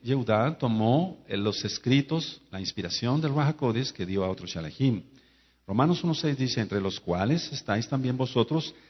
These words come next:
llamados a ser de Yahshua HaMashiach. Entre los, las cuales están también vosotros, o estáis llamados a ser siervos de Yahshua HaMashiach".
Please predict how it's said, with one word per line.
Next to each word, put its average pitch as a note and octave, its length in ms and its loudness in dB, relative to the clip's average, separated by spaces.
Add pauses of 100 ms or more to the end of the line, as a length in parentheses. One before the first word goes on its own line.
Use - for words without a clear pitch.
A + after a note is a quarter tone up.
(140)
llamados G#2+ 720 2
a A#2+ 80 0
ser A#2 260 4
de A2+ 100 0
Yahshua C3 340 0
HaMashiach. A#2 600 -2 (1200)
Entre A2 360 4
los, A2 340 2
las G#2 200 2
cuales B2+ 340 6
están C#3+ 240 0
también C3 260 2
vosotros, C3+ 680 2 (440)
o - 80 -6
estáis A2+ 200 0
llamados C3+ 500 2
a F#2+ 80 -4
ser C3 360 2
siervos C#3+ 420 0
de A#2 100 -2
Yahshua G#2 280 0
HaMashiach". E2 540 -2